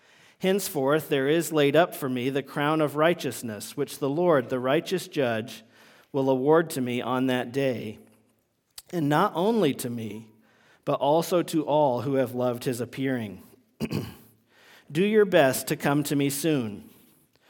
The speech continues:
For Demas, in love with this present world, has deserted me and gone to Thessalonica.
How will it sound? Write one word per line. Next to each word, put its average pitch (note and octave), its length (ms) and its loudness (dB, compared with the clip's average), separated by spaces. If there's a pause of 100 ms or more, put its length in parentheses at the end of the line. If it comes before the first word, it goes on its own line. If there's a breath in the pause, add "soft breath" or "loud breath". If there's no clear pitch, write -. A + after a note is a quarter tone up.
(200 loud breath)
For D#3+ 160 0
Demas, E3+ 720 2
in B2+ 180 -2
love D3 240 4
with D#3 140 0
this D3 160 0
present D#3 400 0
world, B2+ 380 -2
has C#3 200 -4
deserted D3+ 540 0
me B2 180 -4
and C3+ 160 -2
gone C3 280 -2
to C#3+ 80 -6
Thessalonica. B2+ 960 -2